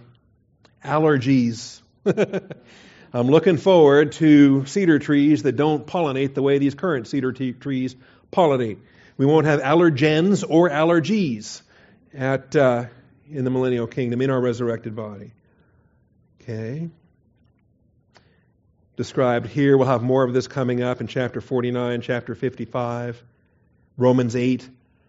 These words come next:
The whole creation is groaning and waiting for us.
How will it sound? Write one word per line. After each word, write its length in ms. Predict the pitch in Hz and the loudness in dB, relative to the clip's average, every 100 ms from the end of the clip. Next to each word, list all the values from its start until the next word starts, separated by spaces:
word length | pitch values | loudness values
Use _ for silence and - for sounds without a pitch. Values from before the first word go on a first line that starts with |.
| - | -10
The 80 | 113 | -10
whole 340 | - 143 151 | -2 2 2
creation 640 | 151 - 147 139 131 - 120 | 0 -4 0 0 -2 -4 -6
is 120 | 117 | -6
groaning 500 | 113 123 131 127 120 | -6 -2 -2 -2 -4
and 160 | 117 117 | -6 -4
waiting 380 | 127 135 123 110 | -2 -2 -4 -6
for 440 | 123 120 117 117 _ _ _ _ - | -4 -4 -4 -8 _ _ _ _ -6
us. 500 | 123 107 101 - | -4 -4 -12 -20